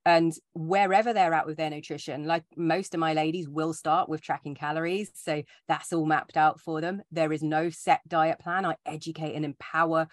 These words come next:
each individual lady, with, meet them where they're at with what they need.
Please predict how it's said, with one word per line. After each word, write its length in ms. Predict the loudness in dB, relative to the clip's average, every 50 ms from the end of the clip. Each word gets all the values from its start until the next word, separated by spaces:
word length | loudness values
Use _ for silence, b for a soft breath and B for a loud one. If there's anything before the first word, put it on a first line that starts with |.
| b b b b -8
each 260 | -6 -6 -6 -2 -2
individual 460 | -2 0 0 0 0 0 0 0 2
lady, 320 | 2 2 2 2 2 0 -2
with, 260 | -2 -4 -6 -6 -8 _ _ _ -18 -18 -18 -18 _ -10 -4
meet 240 | 0 2 2 2
them 140 | 2 0 0
where 120 | 2 2 2
they're 160 | 2 2 2
at 280 | 2 2 2 0 -2
with 100 | -6 -8 -6
what 160 | -4 -6 -4
they 120 | -4 -6 -6
need. 420 | -6 -4 -2 -2 -2 -2 -4 -6